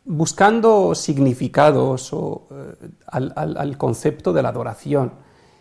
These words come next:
Y, y, y uno de los más importantes es que adoración es sinónimo de amor, ¿eh? Adorar a Dios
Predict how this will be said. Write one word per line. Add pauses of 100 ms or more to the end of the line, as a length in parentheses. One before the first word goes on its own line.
(160)
Y, (600)
y,
y
uno
de
los
más
importantes (420)
es
que
adoración
es
sinónimo
de
amor, (680)
¿eh? (520)
Adorar
a
Dios